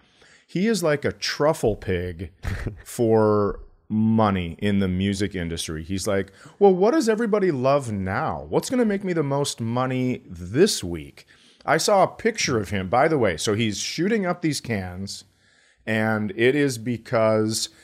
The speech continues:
Speaker 1: he is done with Anheuser-Busch. He is finished. If they are going to pair up with a trans wom-, a trans spokesperson,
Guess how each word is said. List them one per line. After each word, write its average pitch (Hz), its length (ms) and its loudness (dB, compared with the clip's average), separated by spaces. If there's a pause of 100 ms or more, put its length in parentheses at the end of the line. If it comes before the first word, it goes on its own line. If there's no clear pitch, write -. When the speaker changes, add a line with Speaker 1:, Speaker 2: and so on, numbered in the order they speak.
(200)
Speaker 1:
he 160 260 4
is 90 260 0
done 135 460 4
with 98 220 0
Anheuser-Busch. 80 1080 -6 (240)
He 170 280 4
is 87 180 -4
finished. - 840 -2
If 110 180 -2
they 127 280 6
are 226 140 2
going 143 400 0
to 98 100 -4
pair 131 480 2
up 139 200 2
with 107 160 -2
a 87 40 -4
trans 127 760 -4
wom-, 110 340 -2
a 120 100 -4
trans 180 440 -4
spokesperson, 87 840 -4